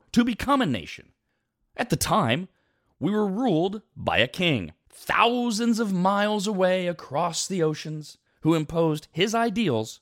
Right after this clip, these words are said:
onto us. He was unelected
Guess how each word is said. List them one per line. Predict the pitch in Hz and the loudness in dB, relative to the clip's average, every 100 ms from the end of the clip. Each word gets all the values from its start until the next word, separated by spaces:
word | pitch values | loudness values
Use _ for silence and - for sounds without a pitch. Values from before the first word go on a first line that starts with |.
| _ _ _ _ _ _ | _ _ _ _ _ _
onto | 98 95 113 180 | -4 -2 0 0
us. | 127 - - _ _ _ _ _ _ _ _ | 0 -6 -16 _ _ _ _ _ _ _ _
He | 135 | 0
was | 147 160 | 2 2
unelected | 139 123 104 - 175 | 2 4 2 2 -8